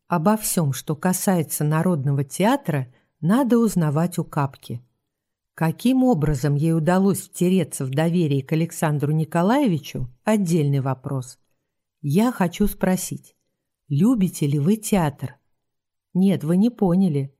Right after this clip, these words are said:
Любите ли вы театр так, как любят его жители нашего города? Со всей наивностью и страстью маленького ребёнка,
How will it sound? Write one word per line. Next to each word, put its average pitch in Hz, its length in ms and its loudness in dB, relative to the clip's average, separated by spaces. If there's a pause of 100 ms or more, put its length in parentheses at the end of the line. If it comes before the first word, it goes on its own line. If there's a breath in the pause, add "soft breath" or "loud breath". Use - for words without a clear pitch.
(440)
Любите 190 580 2
ли 165 100 2
вы 170 180 2
театр 185 500 -2
так, 247 460 -2
как 170 260 -2
любят 220 420 2
его 208 300 2
жители 220 460 0
нашего 226 500 0
города? 143 680 -2 (640)
Со - 160 -4
всей 170 300 0
наивностью 170 800 2
и - 20 -2
страстью 214 600 0
маленького 208 600 2
ребёнка, 202 680 0